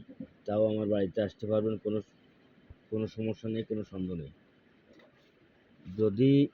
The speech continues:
বিদ্যা শিখতে চান, আমার বাড়িতে আসবেন, আমি বিদ্যা শিখিয়ে দেবো, আপনারা কাজ করবেন। আর আমার ভিডিওটা যদি ভালো লাগে আপনাদের কাছে,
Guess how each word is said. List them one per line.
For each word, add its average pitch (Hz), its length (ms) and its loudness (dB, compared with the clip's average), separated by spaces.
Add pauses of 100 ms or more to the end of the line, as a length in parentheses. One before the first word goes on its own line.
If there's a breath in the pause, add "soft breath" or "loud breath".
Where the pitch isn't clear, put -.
(220)
বিদ্যা 107 500 0
শিখতে 143 480 2
চান, 113 260 2 (1040)
আমার 110 320 -2
বাড়িতে 104 400 0
আসবেন, 117 400 4 (320)
আমি 110 240 -2
বিদ্যা 101 320 -2
শিখিয়ে - 380 -4
দেবো, 82 200 -6 (300)
আপনারা 104 380 -4
কাজ 104 220 -4 (100)
করবেন। 87 320 -4 (1300)
আর 95 200 -4
আমার 107 220 -2
ভিডিওটা 107 360 2
যদি 104 200 -4
ভালো 104 280 0
লাগে 107 220 0
আপনাদের 107 320 -6
কাছে, 113 260 -4